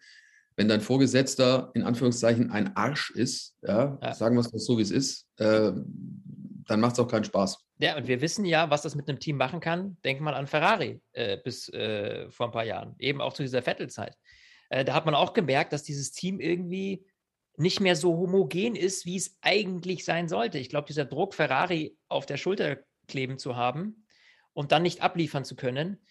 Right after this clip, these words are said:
Speaker 2: das, äh, das kann schon was mit einem machen. Und d-, also Lawrence Stroll, rein so von dem, was wir mitbekommen, könnte ich mir vorstellen, dass der nicht ganz so der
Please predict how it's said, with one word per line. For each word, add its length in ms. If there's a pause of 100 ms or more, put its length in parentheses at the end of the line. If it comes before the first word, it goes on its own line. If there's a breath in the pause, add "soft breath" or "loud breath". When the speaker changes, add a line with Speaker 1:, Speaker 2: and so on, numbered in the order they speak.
(340)
Speaker 2:
das, 340
äh, 540
das 240
kann 140
schon 140
was 120
mit 100
einem 160
machen. 460
Und 260
d-, 220
also 160
Lawrence 340
Stroll, 340 (360)
rein 280
so 140
von 180
dem, 160
was 200
wir 160
mitbekommen, 640 (580 soft breath)
könnte 160
ich 60
mir 100
vorstellen, 400
dass 140
der 120
nicht 140
ganz 180
so 240 (440)
der 340